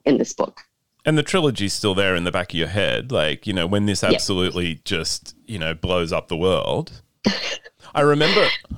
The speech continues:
Speaker 2: I actually remember, um, Mark Smith. He is a Victorian writer and he has a sort of a, a really cool post-apocalyptic trilogy. And by the time we got to his third book, we were talking just about structure and he was telling me, "Yeah, it's, look, it's,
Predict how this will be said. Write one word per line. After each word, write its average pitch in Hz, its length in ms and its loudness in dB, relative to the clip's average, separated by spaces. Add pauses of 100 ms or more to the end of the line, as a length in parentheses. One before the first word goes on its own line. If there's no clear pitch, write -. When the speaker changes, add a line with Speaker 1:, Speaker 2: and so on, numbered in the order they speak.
(140)
Speaker 2:
I 143 120 0
actually 196 260 2
remember, 151 380 2
um, 101 540 2 (220)
Mark 120 360 2
Smith. 107 400 -2
He 92 420 -4
is 90 160 -6
a 95 60 -8
Victorian 110 720 0
writer 90 440 0
and 87 120 -4
he 101 80 -4
has 95 180 0
a 92 100 0
sort 92 200 -2
of 90 100 -2
a, 87 240 0
a 101 100 -4
really 101 280 0
cool 95 260 -4
post-apocalyptic - 960 -4
trilogy. 85 540 -2
And 80 140 -6 (300)
by 117 140 2
the 110 80 -2
time 123 320 0
we 156 80 0
got 156 160 0
to 156 120 -2
his 127 280 -2
third 92 400 2
book, 87 280 -2
we 98 80 -2
were 87 120 -4
talking 95 400 0
just 90 200 -6
about 85 300 -4
structure - 480 -4
and 87 80 -6
he 87 60 -6
was 85 160 -6
telling 87 240 -6
me, 85 80 -6
"Yeah, 87 260 0
it's, 107 140 -10
look, 120 120 -4
it's, - 200 -6